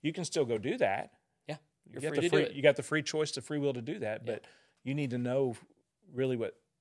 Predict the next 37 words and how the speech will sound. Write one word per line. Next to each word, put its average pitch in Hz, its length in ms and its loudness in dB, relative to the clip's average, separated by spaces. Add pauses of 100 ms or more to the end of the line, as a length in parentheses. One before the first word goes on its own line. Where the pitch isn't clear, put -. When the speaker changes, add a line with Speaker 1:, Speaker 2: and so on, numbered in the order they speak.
(100)
Speaker 1:
scripture - 400 -10
says 90 240 -12
about 85 240 -20
that - 160 -20
Speaker 2:
Yes. - 220 -16 (280)
Speaker 1:
and 104 120 -12
how 107 120 -6
that - 140 -8
plays 95 240 -12
out. 87 220 -12 (420)
To 131 100 -8
me, 143 200 -2
that's 123 260 -4
love. 107 380 -10 (180)
And 117 120 -10
so - 200 -6
I 139 60 -8
think 156 160 -4
we 151 40 4
have 127 80 0
a 110 60 -6
competing, 120 640 -6 (320)
uh, 110 240 -4
definition 113 560 -2
of 90 80 -12
love. 95 380 -4
Speaker 2:
Absolutely. 131 640 -6 (140)
Speaker 1:
And 113 260 -6
Speaker 2:
Absolutely. - 480 -10
Speaker 1:
because, 123 400 -2 (240)
and 151 120 2
we 208 80 2
live 180 140 2
in 127 60 0
a 101 160 -4 (260)
relative 113 600 -2 (560)
society. 101 640 -6